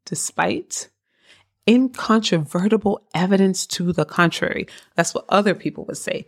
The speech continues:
To me, it was evidence to my brain that it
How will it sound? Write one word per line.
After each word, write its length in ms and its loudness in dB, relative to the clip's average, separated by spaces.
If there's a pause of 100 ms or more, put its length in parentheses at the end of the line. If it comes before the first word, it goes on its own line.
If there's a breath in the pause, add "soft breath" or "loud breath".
(120)
To 100 2
me, 400 4
it 120 2
was 280 -2
evidence 720 2 (840)
to 160 0
my 200 4
brain 600 2 (140)
that 180 -2
it 180 -4